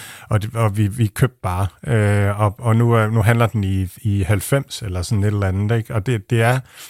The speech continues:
Speaker 1: det er
Speaker 2: tror,
Speaker 1: de
Speaker 2: den
Speaker 1: her
Speaker 2: tog femogtyve procent op lige i startugen, hvor den, øh,
Speaker 1: Ja.
Speaker 2: ja, nu den så satte sig lidt, men, men der mandag tirsdag, så, øh, så røg den bare op i, ja,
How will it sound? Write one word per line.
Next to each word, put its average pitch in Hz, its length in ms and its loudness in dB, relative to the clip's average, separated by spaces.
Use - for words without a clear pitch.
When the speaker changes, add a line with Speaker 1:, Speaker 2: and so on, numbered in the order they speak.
Speaker 1:
det 123 120 2
er 123 60 6
Speaker 2:
tror, 123 80 4
Speaker 1:
de 123 40 2
Speaker 2:
den 135 80 4
Speaker 1:
her 127 60 6
Speaker 2:
tog 117 160 4
femogtyve 127 540 2
procent 113 420 0
op 110 220 2
lige 110 420 2
i 101 40 -2
startugen, 104 680 0
hvor 101 320 0
den, 98 220 -2
øh, 95 260 -2
Speaker 1:
Ja. 117 120 4
Speaker 2:
ja, 107 240 2
nu 110 80 0
den 104 100 0
så 110 140 0
satte 107 280 0
sig 110 120 -2
lidt, 104 220 -2
men, 107 320 0
men 101 180 0
der 107 140 2
mandag 101 300 0
tirsdag, 104 420 -2
så, 101 380 0
øh, 95 180 -2
så 107 160 -4
røg 98 260 0
den 85 80 -6
bare 101 240 2
op 95 220 -2
i, 95 260 -2
ja, 95 140 0